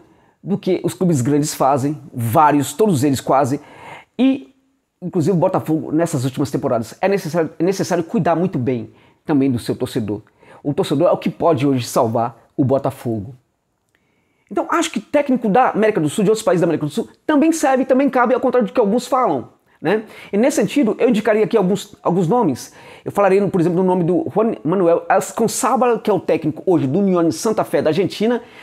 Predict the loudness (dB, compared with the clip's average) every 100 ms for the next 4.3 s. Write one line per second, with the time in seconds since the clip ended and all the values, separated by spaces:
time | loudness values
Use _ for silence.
0 | 0 2 4 4 2 2 2 0 0 -2
1 | -4 -4 -4 0 0 2 0 0 -2 -4
2 | -4 -2 -2 -4 -4 -2 0 0 -4 -18
3 | -10 -4 -4 -2 -4 -2 -2 -2 -4 -2
4 | -2 -2 -10